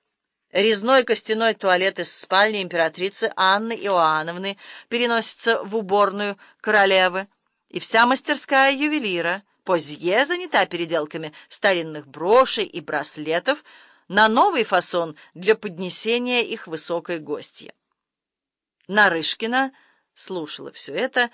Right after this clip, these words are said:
едва превозмогая волнение. Ничего подобного она в годы своей близости с императором не видела, ни о чем подобном даже не мечтала.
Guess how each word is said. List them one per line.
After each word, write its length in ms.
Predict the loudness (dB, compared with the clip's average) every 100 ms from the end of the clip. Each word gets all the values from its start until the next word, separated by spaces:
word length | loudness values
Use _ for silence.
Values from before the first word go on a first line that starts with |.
| -10 _ -14
едва 340 | -10 -2 -2
превозмогая 800 | -2 -8 -8 -12 -8 -6 -6 -8
волнение. 680 | -10 -10 -10 -14 -20 -20 _ _ _ _ _ _
Ничего 480 | -8 -2 0 2 4
подобного 640 | 4 4 0 -4 -4 -2
она 160 | 0 -2
в 80 | -2
годы 240 | -4 -4
своей 300 | -4 -4 -6
близости 460 | -6 -8 -8 -8 -8
с 120 | -8
императором 580 | -6 -2 0 0 -6 -8 -18 -16
не 280 | -8 -6 -4
видела, 520 | -6 -8 -10 -12 -16 _ _ _ -2
ни 100 | 0
о 100 | 2
чем 220 | -2 0
подобном 580 | 0 0 -4 -6 -8 -2
даже 300 | -2 -2 -6
не 360 | -6 -6 -4
мечтала. 720 | -6 -8 -8 -10 -10 -14 -16